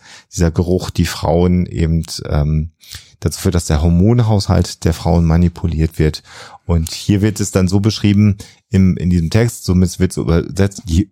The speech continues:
üppiger die Frau sei und desto stärker, äh, würden dann diese Neigungen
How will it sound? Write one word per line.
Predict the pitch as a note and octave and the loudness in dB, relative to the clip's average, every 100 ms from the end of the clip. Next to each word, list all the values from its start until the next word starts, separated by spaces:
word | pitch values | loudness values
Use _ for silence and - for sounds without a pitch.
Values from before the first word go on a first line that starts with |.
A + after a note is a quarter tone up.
| - | -2
üppiger | D3+ C#3+ G2 F2 | 0 0 2 0
die | E2 | 0
Frau | E2+ - D#2+ E2+ | -4 -2 0 0
sei | E2 D2+ F2 A#2 | 2 2 4 2
und | - G2 | 0 -2
desto | F2 - F#2+ | -2 -2 -4
stärker, | - F#2 F#2+ - F#2 E2 - - - - | 0 0 2 2 0 0 -6 -20 -20 -6
äh, | - F2 D#2+ | 0 0 2
würden | F2 F2 F2+ | 2 4 4
dann | E2 E2 | 2 0
diese | D#2+ D#2+ E2 D#2 | 0 2 2 0
Neigungen | C2 E2 D2+ C2+ D2+ - E2+ D#2+ D#2 | -2 -2 -2 0 -2 0 0 0 -2